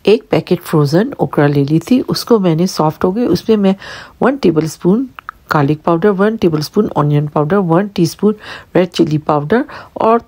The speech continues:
थोड़ी सी नमक डाली और एक लेमन की जूस डाली। डाल के अच्छी तरह से इसको हल्के हाथों से मिक्स करके रख दी। फिर मैंने एक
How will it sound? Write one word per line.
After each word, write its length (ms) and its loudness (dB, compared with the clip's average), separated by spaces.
थोड़ी 180 4
सी 180 -4
नमक 400 0
डाली 240 0
और 240 0
एक 180 0
लेमन 400 0
की 220 -2
जूस 320 -2
डाली। 260 0
डाल 180 0
के 180 -2
अच्छी 320 -4
तरह 260 0
से 160 -2
इसको 340 0
हल्के 280 2
हाथों 280 0
से 160 0
मिक्स 220 -4
करके 360 0
रख 60 0
दी। 140 -2
फिर 280 -4
मैंने 220 0
एक 260 -4